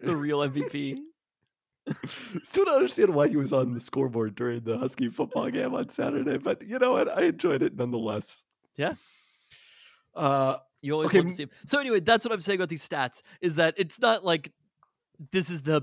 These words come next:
Speaker 1: best of these two seasons. Again, there's stats that matter more, like war over your first two years, more important than home runs and stolen base combined.
Speaker 2: Remarkably, A-Rod did not go, and he did not have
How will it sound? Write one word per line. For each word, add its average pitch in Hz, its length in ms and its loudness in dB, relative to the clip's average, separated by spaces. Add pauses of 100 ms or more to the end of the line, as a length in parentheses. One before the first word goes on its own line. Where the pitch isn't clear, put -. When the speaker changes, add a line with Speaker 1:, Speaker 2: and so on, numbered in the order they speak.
(140)
Speaker 1:
best 156 320 2
of 131 160 -10
these 123 240 -6
two 127 140 -14
seasons. 117 480 -16 (260)
Again, 196 220 6
there's 175 220 0
stats 185 220 -4
that 156 140 -6
matter 151 220 -4
more, 135 240 -6
like 113 320 -8
war 127 420 0
over 117 160 -4
your 110 140 -2
first 123 260 -6
two 127 80 -6
years, 110 280 -6 (160)
more 381 120 0
important 208 440 -2 (320)
than 139 420 2
home 175 220 6
runs 143 260 0
and 127 220 -4
stolen 117 360 -4
base 139 320 -8 (220)
combined. 127 320 -10 (680)
Speaker 2:
Remarkably, 185 540 2
A-Rod 143 280 2
did 107 160 -4
not 113 400 -2
go, 92 580 -2 (220)
and 147 140 4
he 165 80 -12
did 131 180 -6
not 196 160 2
have 170 160 2